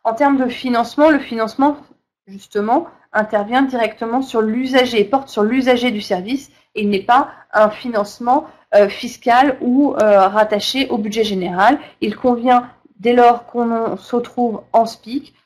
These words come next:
d'avoir un budget annexe propre au service, euh, financé. Sur l'équilibre du bu-, sur l'équilibre de l'usage, enfin, l'équilibre par rapport à l'usager, euh, ou en tout cas l'équilibre du budget,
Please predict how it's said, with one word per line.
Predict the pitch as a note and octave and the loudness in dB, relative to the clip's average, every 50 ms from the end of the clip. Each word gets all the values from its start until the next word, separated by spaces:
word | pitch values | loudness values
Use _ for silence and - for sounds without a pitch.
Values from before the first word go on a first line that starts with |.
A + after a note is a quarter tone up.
| _ _ | _ _
d'avoir | G3 G#3 G3+ G#3 G#3+ A3+ A#3 B3+ B3 B3 - | 2 2 2 2 4 4 4 4 2 2 0
un | C4 C4+ | 0 0
budget | C4+ B3+ A#3+ G#3+ G#3+ A3+ | 0 0 -4 -4 0 0
annexe | G#3 G3 G3 G3+ A3+ C4+ C4 - - | 0 2 2 0 0 -2 -2 -6 -14
propre | _ _ - A#3 B3+ C4 B3+ - - | _ _ -2 0 0 0 -2 -6 -6
au | A#3 | -6
service, | A3+ - - G3+ G3 F#3+ G#3+ A#3+ B3 - - - _ - | -6 -2 -2 -2 -2 -2 -4 -8 -12 -14 -18 -18 _ -6
euh, | G3+ G3 F#3+ F#3+ F#3 F#3 F#3+ F#3 | -4 -4 -2 -2 -4 -4 -6 -8
financé. | - - G#3+ G3+ F#3 F3 - - _ _ _ _ _ _ _ _ _ _ _ _ _ _ _ _ | -10 -10 -8 -8 -8 -8 -12 -20 _ _ _ _ _ _ _ _ _ _ _ _ _ _ _ _
Sur | - - - F4 E4+ | -20 -6 0 2 2
l'équilibre | E4 D4+ D4 C4 - - C#4 C#4+ C4 A3+ G#3+ G3 - _ - | 4 2 0 -4 -6 -6 -4 -4 -4 -4 -6 -8 -12 _ -16
du | F#3+ G3+ A#3+ C4 | -14 -10 -8 -8
bu-, | G#3 G3+ G#3 F3 F#3 - | -8 -8 -10 -12 -14 -18
sur | - - - - C#4+ | -18 -10 -4 -2 -2
l'équilibre | C4 C4 B3+ - - A#3+ B3+ A#3 A3+ A#3 A3 | -2 -2 -4 -8 -12 -10 -10 -8 -6 -6 -6
de | G3+ G#3+ | -4 -4
l'usage, | G#3 G3+ G#3 G3 G#3 G3+ G3 | -4 -4 -2 -2 0 0 -2
enfin, | F#3+ - - F#3 - - _ _ _ | -2 -4 -4 -6 -6 -8 _ _ _
l'équilibre | - G#3+ A#3+ B3 - - C#4 C#4+ B3+ A3+ G3+ | -6 -4 -4 -4 -4 -4 -4 -2 -2 -4 -2
par | - - G3 G3+ | -2 -2 0 2
rapport | G3+ G3 - - G#3+ G#3+ | 2 0 2 2 2 2
à | G3+ G3 | 2 2
l'usager, | F#3+ F#3+ G3 F#3+ F#3+ G3 G#3 A3+ C4 D#4 D#4+ - - - - - - - | 0 0 0 0 0 0 0 0 0 0 -2 -4 -12 -20 -20 -8 -2 2
euh, | G3+ G3+ F#3+ - - | 4 4 4 4 2
ou | A#3 A#3+ | 0 0
en | A#3 A3+ | 0 0
tout | A3+ - | -2 -2
cas | - C#4+ B3 | 0 0 0
l'équilibre | A#3+ A#3+ A#3+ - - A3+ A#3+ G#3+ G#3+ G#3 | 0 0 -4 -8 -8 -8 -6 -2 -2 -2
du | G3 F#3 F#3+ | -2 -2 -4
budget, | F#3 G3 B3+ C4+ B3 A#3+ A#3 - - A#3+ A#3 B3 E4+ | -4 -2 -2 0 0 -2 -6 -4 0 2 2 4 2